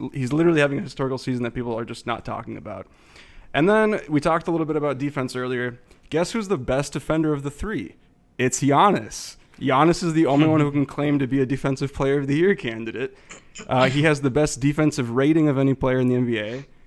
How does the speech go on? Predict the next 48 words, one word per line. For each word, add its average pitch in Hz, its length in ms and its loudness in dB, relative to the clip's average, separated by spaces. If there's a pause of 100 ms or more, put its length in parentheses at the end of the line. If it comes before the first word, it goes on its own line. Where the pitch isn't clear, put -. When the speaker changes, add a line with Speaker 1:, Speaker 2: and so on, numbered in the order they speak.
(220)
Speaker 1:
And 139 140 0
he 175 120 4
actually, 139 420 0
apparently, 135 560 2
this 120 220 -6
was 127 80 -8
true - 160 -2
one 127 160 0
week 123 160 -4
ago. 120 200 -2
I 117 40 0
didn't 113 180 -4
bother 110 240 -6
looking 117 200 -8
up 117 120 -10
the 113 140 -8
updated 120 480 -4
stats. 107 460 -10 (300)
He 151 60 2
holds 170 220 4
Speaker 2:
<laughs> - 40 -4
Speaker 1:
players 156 260 2
to 135 120 -2
seven 139 380 2
point 131 200 2
six - 260 -4
percent 127 380 -2
below 117 240 -2
their 117 140 -2
expected 120 400 -6
field 117 220 -4
goal 113 100 -4
percentage 117 420 -6
when 113 100 -4
he 113 60 -4
guards 113 360 -6
them, 104 300 -10 (280)
which 117 260 -4
is, 113 360 -4 (320)
you 123 180 -2
guessed 135 380 0
it, 117 200 -4 (200)
best 127 520 0
in 127 140 2
the 131 160 4
N 120 140 2
B 139 200 2
A. 135 380 2